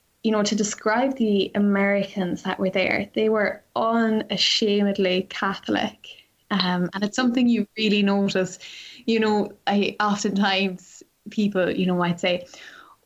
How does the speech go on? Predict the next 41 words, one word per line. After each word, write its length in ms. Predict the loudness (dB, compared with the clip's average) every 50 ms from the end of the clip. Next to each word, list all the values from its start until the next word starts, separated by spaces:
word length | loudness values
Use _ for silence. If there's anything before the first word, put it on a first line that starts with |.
| _ _ _
"Oh, 380 | -2 0 2 2 2 2 2 2
are 80 | 2
you 180 | 2 2 2 2
off 200 | 0 0 -2 -4
to 120 | -2 0
Mass?" 420 | 2 2 2 2 0 -2 -4 -4 -2 0
And, 100 | 2 2
you 100 | 2 2
know, 80 | 4
even 240 | 4 4 4 4 2
if 160 | 0 0 0
you 180 | 0 2 2 2
are, 180 | 2 2 2
you'd 180 | 2 0 0 -2
say, 160 | -2 -2 0
"Yeah." 300 | 0 0 0 0 0 -2 -2
"Oh, 100 | -2 -2
but 200 | 0 -2 -2 -2
sure, 300 | 0 0 0 0 0 -2 -4 -6 -2
only 160 | 0 0 0
because 280 | 0 0 -2 -4 _ _ -12
the 60 | -6
parents 500 | -4 -2 0 0 0 0 -2 -4 -8 -8 -4 -2
are 80 | 0
making 400 | 2 2 2 0 0 0 0 -2
me 100 | -2 -2
go." 320 | -2 -2 -2 -2 -2 -4 -6 -12 -20 -20 -20 _ -6
You 140 | -2 0 0
know, 100 | 2 2
there, 200 | 2 0 -2 -4 _ _ _ _ -20 -20 _ _ -10 -4
we 120 | -2 -2 -2
sometimes 580 | -2 -4 -8 -8 _ -2 0 0 0 0 0
feel 160 | 0 0 2
like 240 | 2 0 0 -2 0
we 100 | 0 2
need 260 | 2 4 2 2 0 0
to 100 | -2 -2
defend 680 | -2 -2 -4 -6 -6 -4 -2 0 0 2 2 0 0
our, 120 | 0 -2 -4
say, 400 | -4 -2 -2 -2 -2 -4 -6 -4 -4
ourselves. 800 | -2 -2 -2 -2 -4 -4 -4 -4 -4 -6 -8 -8 -12 -20 -20